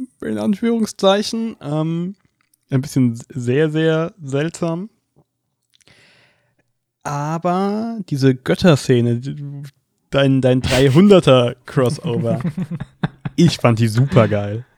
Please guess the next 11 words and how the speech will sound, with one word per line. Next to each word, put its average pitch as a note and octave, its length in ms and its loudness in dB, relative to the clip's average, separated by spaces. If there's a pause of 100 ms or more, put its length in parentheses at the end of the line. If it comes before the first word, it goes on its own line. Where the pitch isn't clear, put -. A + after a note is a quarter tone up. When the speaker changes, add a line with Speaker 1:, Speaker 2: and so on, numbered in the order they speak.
(160)
Speaker 1:
Ich - 120 -20
fand C#3 200 -4
die B2 260 -6 (100)
super D#3 320 2
nerdy, C#3+ 560 2
weil B2 440 -2 (120)
da C3 160 -6
irgendwie C3 680 0 (200)
alle C#3+ 300 6
Mythologien, C3 880 -2
ähm, A#2 420 -2